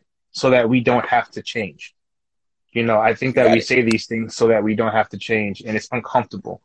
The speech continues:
Speaker 1: So it's like, "Oh, you know, it's too, it's too late. So I'm gonna still continue to do this."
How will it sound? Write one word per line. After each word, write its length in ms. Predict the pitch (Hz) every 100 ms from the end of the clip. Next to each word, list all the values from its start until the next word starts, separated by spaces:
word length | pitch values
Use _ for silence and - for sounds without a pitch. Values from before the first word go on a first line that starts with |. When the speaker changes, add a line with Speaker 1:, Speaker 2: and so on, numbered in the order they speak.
| _
Speaker 1:
So 140 | -
it's 80 | 143
like, 100 | 160
"Oh, 140 | 220 196
you 120 | 190
know, 80 | 180
it's 80 | -
too, 160 | 226 -
it's 120 | 143
too 100 | 196
late. 200 | 175 127
So 120 | -
I'm 220 | 127 147
gonna 180 | 185 156
still 220 | - 135
continue 500 | 120 107 - 131 117 101
to 160 | 123
do 360 | 113 110 98 92
this." 720 | 104 101 117 98 - - -